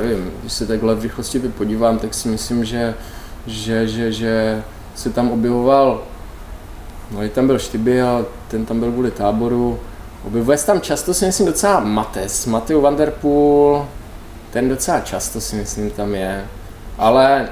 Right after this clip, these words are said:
není to úplně vyhraněný, co se dívám, je to, je to daný těma událostma, je to taková svým způsobem i novinařina, no, že reagují na to, co se děje.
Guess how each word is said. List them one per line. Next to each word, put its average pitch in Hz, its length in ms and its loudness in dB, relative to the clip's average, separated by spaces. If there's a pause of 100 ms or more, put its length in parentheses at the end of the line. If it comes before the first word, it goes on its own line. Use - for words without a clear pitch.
není 127 240 2
to 156 100 6
úplně 139 180 4
vyhraněný, 104 460 -2
co - 100 -6
se 113 120 0
dívám, 101 380 2
je 92 140 -4
to, 101 340 0
je 120 100 0
to 156 340 4 (160)
daný 135 260 4
těma 160 220 2
událostma, 117 680 2
je 101 60 2
to 117 80 0
taková 135 480 4
svým 147 220 -4
způsobem 143 520 4
i 151 340 4 (540)
novinařina, 139 840 6
no, 113 180 6
že 135 140 6
reagují 135 360 4
na 139 80 2
to, 143 100 -2
co - 80 -4
se - 160 0
děje. 135 400 4